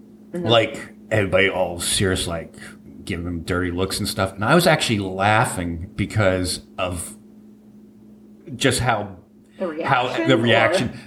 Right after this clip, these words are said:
Speaker 2: I was
Speaker 1: okay.
Speaker 2: laughing at the reaction, going, "Clearly, Jim, you didn't research the audience here."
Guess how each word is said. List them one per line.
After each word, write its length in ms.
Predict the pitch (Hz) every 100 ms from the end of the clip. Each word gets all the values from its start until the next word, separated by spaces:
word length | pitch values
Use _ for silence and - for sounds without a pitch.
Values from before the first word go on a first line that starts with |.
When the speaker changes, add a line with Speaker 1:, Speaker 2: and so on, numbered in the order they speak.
| -
Speaker 2:
I 60 | 113
was 80 |
Speaker 1:
okay. 100 | -
Speaker 2:
laughing 340 | 147 147 156 120
at 180 | 107 -
the 80 |
reaction, 720 | 98 98 98 98 101 104 - 98
going, 380 | 92 90 92 -
"Clearly, 720 | - - 110 117 120 92 90
Jim, 460 | 87 - 87 87 87
you 100 | 90
didn't 320 | 95 90 -
research 640 | 90 - 95 87 - -
the 120 | 87
audience 600 | 90 92 92 87 87 -
here." 360 | 85 85 85